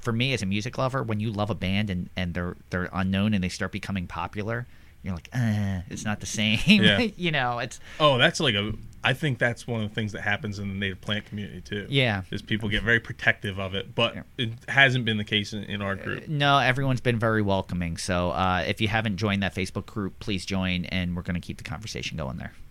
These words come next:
Speaker 2: Yeah. Uh, you can listen to Native Plants Healthy Planet directly at W W W dot native plants healthy planet dot com. You can also check us out on Apple Podcasts, Podbean, Spotify, Stitcher, really wherever you consume your podcast. When you're there, please subscribe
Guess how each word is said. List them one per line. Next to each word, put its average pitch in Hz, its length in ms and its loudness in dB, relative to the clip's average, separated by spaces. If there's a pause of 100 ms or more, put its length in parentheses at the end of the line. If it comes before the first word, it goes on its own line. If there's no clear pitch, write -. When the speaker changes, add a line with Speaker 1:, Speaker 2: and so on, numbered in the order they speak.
(180)
Speaker 2:
Yeah. - 60 -10 (460)
Uh, 104 80 -2
you 120 200 -2
can 123 180 -4
listen 139 240 -4
to 120 60 -4
Native 117 240 -2
Plants 113 260 -4
Healthy 110 180 -4
Planet 107 300 -2
directly 113 460 0
at - 100 -4
W 104 260 -2
W 101 240 -2
W 98 280 -4
dot 98 200 -6
native 98 220 0
plants 104 260 -2
healthy 101 180 -6
planet 101 260 -2
dot 95 200 -6
com. 123 340 -2 (280)
You 110 80 -2
can 113 60 2
also 113 180 0
check - 200 0
us - 100 -6
out 104 180 2
on 98 140 -2
Apple 110 240 2
Podcasts, 127 480 2
Podbean, 117 460 2
Spotify, 104 500 -2
Stitcher, 120 480 0 (360)
really 151 180 0
wherever 110 340 4
you 147 80 2
consume 120 300 -2
your 104 80 0
podcast. 110 560 0 (240)
When 147 220 2
you're 143 120 2
there, 127 360 4 (200)
please 147 280 -2
subscribe 117 640 0